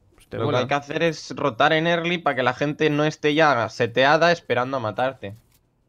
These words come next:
Speaker 2: Si rotas del, de la mitad para atrás, te van a, te van a destruir la vida entera.
Speaker 1: Si es que tienes que saber usarlo. Es la única diferencia, ¿sabes? O sea, es que no hay más.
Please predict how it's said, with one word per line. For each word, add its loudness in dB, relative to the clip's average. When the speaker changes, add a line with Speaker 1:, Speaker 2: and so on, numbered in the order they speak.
Speaker 2:
Si -6
rotas -2
del, 0
de 4
la 4
mitad 4
para 4
atrás, 0
te -4
van -2
a, -8
te -14
van -6
a 0
destruir -2
la 6
vida 0
entera. -2
Speaker 1:
Si -8
es -10
que -2
tienes -2
que -6
saber 0
usarlo. 0
Es -4
la 4
única 2
diferencia, -4
¿sabes? -6
O -20
sea, -2
es -4
que -2
no 0
hay -2
más. -8